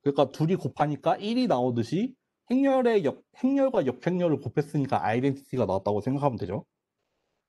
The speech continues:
그래서 이 가로한 거에 인버스 취하면은 자리 바꾸고 트랜스포즈 이렇게 넣었다 뺐다 할 수 있고 아, 요거 빼야 되는데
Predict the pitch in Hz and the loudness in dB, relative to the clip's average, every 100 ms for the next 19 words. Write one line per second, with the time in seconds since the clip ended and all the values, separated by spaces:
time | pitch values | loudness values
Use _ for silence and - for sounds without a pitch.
0 | _ _ - 156 165 165 196 185 156 190 | _ _ -2 2 2 2 -2 4 4 6
1 | 214 226 220 220 208 196 190 160 156 175 | 4 4 4 4 4 4 4 2 4 2
2 | 185 185 - 185 185 175 170 165 160 135 | 2 -4 0 2 2 0 0 0 2 2
3 | 127 117 - 110 110 156 240 - _ _ | 0 -2 -4 -4 0 2 0 -4 _ _
4 | _ - 233 269 277 208 156 160 160 147 | _ -2 2 2 2 2 2 0 2 2
5 | 117 113 143 160 156 139 143 139 110 - | 2 0 0 0 2 2 2 -2 -6 0
6 | 196 349 - _ _ _ _ _ _ _ | 0 0 -10 _ _ _ _ _ _ _
7 | _ _ _ _ _ _ _ _ _ _ | _ _ _ _ _ _ _ _ _ _
8 | _ _ _ _ _ _ - 113 101 - | _ _ _ _ _ _ -6 -4 -4 -8
9 | - _ 123 143 143 196 214 180 131 110 | -18 _ -4 -2 0 0 2 0 0 0
10 | 110 - | -4 -6